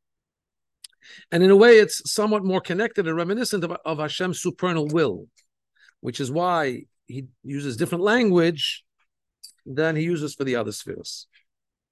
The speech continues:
Paragraph three. So the explanation in all this that we're saying is going to be by trying to understand in general what the Alter Rebbe wants to explain to us here about the dynamics of tshuva. So let's first understand. The Alter Rebbe wants to explain,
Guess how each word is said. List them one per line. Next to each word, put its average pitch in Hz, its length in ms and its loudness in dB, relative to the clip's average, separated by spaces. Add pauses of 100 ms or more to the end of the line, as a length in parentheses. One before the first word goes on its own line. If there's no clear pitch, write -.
(960)
Paragraph 143 380 2
three. - 220 -14
So - 220 -6
the 139 360 -4
explanation 190 480 -6
in 151 100 -4
all 147 100 0
this 143 220 -4
that 123 80 -8
we're 127 140 -6
saying 123 360 -4
is 110 140 -8
going 120 220 -6
to 123 100 -10
be 127 340 0 (380)
by 127 120 -2
trying 180 280 0
to 185 80 0
understand 170 440 -4
in 127 140 -6
general 135 720 -4
what 151 380 -4
the 165 80 -2
Alter 143 280 -4
Rebbe 151 280 -4 (100)
wants 139 300 -10
to 135 80 -6
explain 147 340 -4
to 151 80 -2
us 131 120 -2
here 127 100 0
about 120 180 -2
the 117 80 -6
dynamics 120 500 -4
of 104 80 -10
tshuva. - 280 -8 (1700)
So - 140 0
let's 185 160 6
first 190 180 2
understand. 131 380 -2
The 131 80 2
Alter 202 340 0
Rebbe 170 220 -2
wants 151 220 -6
to 156 80 -8
explain, 131 600 -6